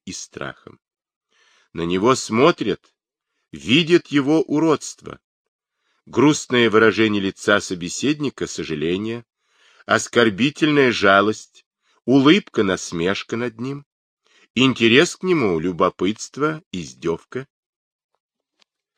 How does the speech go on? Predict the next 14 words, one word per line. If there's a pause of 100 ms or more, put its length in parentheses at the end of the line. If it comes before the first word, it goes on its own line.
(720)
Валерий
бросил
занятия
в
университете. (720)
Решил
готовиться
по
книгам
и
лекциям
самостоятельно. (680)
Засел
дома,